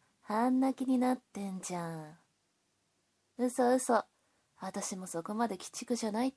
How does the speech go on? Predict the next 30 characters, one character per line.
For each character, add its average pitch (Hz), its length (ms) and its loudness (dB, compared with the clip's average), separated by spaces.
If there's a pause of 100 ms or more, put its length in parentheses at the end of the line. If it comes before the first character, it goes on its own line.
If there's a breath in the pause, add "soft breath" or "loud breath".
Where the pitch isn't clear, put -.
(120)
て。 196 480 2 (1800)
で 214 160 -4
も、 196 320 0 (380)
チ - 160 -2
ク 220 140 -4
ら 226 120 4
れ 226 100 -2
た 226 120 2
く 196 100 -4
な 196 100 -2
い 214 100 -2
ん 196 80 -8
だ 185 100 -6
っ 165 40 -6
た 160 160 -6
ら、 175 480 2 (560)
あ 220 160 -2
た 247 100 -2
し 254 140 -2
の 247 120 0
チ 269 240 -2
ン 269 80 0
ポ 269 160 0
奴 269 140 2
隷 226 320 2
に 175 120 -6
な 175 120 -2
ろ 196 360 4
う - 20 -4
ね。 240 240 0